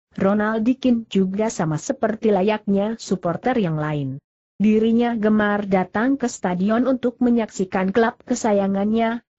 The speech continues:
Persib Bandung, berlaga. Setiap tim nasional Indonesia bertanding, seperti di Piala A F F dua ribu enam belas kemarin,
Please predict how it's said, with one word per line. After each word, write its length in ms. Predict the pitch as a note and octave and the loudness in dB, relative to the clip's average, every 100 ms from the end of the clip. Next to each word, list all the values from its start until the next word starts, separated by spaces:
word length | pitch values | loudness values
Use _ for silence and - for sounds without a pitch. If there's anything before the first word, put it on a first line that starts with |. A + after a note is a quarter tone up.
| F3+ | -4
Persib 320 | F#3 - A#3+ E3 | -4 -2 -4 -2
Bandung, 560 | D#3+ D#3+ E3+ G3+ G3+ G3+ _ - | 0 2 2 2 0 -6 _ -6
berlaga. 560 | F3 D#3+ E3+ E3 D3 C3 _ _ _ | -4 -2 -2 -2 -4 -6 _ _ _
Setiap 560 | - G3+ F#3 G3+ A#3 C4 | -6 -4 0 2 2 0
tim 240 | B3+ A#3 | 0 2
nasional 640 | A3 G3+ - A#3 A#3 A3+ - | 2 2 0 0 2 -2 0
Indonesia 720 | G3 F3+ G3 A3+ - B3 A#3 | 2 2 0 -2 0 0 0
bertanding, 880 | G3+ G3 - G#3+ A#3 G#3+ G#3+ A#3 - _ | 0 0 0 2 4 4 0 -2 -8 _
seperti 640 | - G#3 G#3+ G3 - A#3+ | -6 -6 -4 -4 -2 0
di 80 | A3 | 0
Piala 400 | - G3 F#3+ F3+ - | 2 2 2 0 -2
A 80 | G3+ G3 | -6 -6
F 80 | - | -6
F 200 | G3+ G3 | -6 -4
dua 240 | - G#3 G#3 | 2 4 4
ribu 320 | B3 A3+ A3 | 2 2 0
enam 240 | G#3 G3 | 0 0
belas 360 | G3+ F#3+ F#3 - | 2 0 0 -6
kemarin, 560 | - G#3+ G#3 G#3 G3+ G3 | -2 0 2 2 2 0